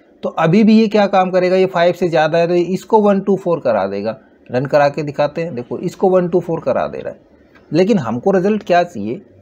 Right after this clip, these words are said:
हमको रिजल्ट चाहिए कि डेसिमल के बाद दो अंक हमको लेने हैं और जो दूसरा अंक है ये इस तीसरे अंक के according चेंज हो। यदि यहाँ पे पाँच से ज़्यादा है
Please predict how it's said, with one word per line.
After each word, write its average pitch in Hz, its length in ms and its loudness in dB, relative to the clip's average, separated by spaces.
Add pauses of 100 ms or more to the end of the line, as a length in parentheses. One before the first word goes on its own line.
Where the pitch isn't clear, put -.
हमको 170 260 0
रिजल्ट 202 300 2
चाहिए 151 320 -2
कि 185 100 0
डेसिमल 190 440 0
के 196 140 -2
बाद 160 300 2
दो 160 240 2
अंक 175 220 0
हमको 147 240 -4
लेने 117 280 -2
हैं 110 220 -6 (460)
और 165 180 2
जो 190 100 4
दूसरा 185 440 0
अंक 139 300 -2
है 135 260 0 (400)
ये 160 360 2 (220)
इस 214 180 0
तीसरे 208 280 2
अंक 185 140 2
के 190 120 4 (120)
according 160 420 -2
चेंज 123 260 -4
हो। 107 100 -2
यदि 151 260 0
यहाँ 170 180 4
पे 175 120 0
पाँच 160 260 -4
से 160 140 -4
ज़्यादा 123 340 2
है 143 140 0